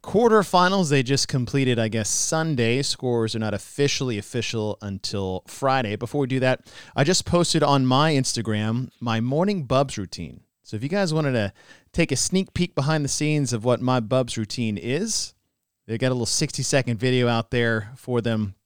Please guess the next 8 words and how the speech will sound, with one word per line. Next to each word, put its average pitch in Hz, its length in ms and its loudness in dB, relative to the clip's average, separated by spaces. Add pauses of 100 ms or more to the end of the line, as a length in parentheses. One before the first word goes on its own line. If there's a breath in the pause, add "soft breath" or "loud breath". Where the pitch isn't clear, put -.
(580)
And, 113 260 0
uh, 104 220 -2 (720 soft breath)
fun 226 380 2
fact, 151 420 4
Bill, 127 380 2 (580)
they 131 160 0
brought 135 540 2
the 123 180 -4